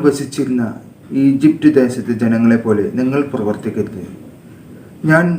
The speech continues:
നിങ്ങളെ പ്രവേശിക്കാനിരിക്കുന്ന കാനാൻ ദേശത്തെ ആളുകളെപ്പോലെയും നിങ്ങൾ പ്രവർത്തിക്കരുത്. അവരുടെ ചട്ടം അനുസരിച്ച് നിങ്ങൾ വ്യാപരിക്കുകയും അരുത്. നിങ്ങൾ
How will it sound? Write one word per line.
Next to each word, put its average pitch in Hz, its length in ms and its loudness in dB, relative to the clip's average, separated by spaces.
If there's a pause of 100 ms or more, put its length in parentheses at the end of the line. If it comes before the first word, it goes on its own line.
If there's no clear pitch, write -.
നിങ്ങളെ 131 380 -2 (180)
പ്രവേശിക്കാനിരിക്കുന്ന 131 1120 0 (1700)
കാനാൻ 156 420 4
ദേശത്തെ 135 380 0 (220)
ആളുകളെപ്പോലെയും 139 840 2
നിങ്ങൾ 113 200 -2 (100)
പ്രവർത്തിക്കരുത്. 104 680 -6 (840)
അവരുടെ 156 400 4
ചട്ടം 143 340 -2
അനുസരിച്ച് 123 500 -4 (680)
നിങ്ങൾ 147 240 4 (160)
വ്യാപരിക്കുകയും 131 880 0
അരുത്. 98 280 -6 (800)
നിങ്ങൾ 170 240 4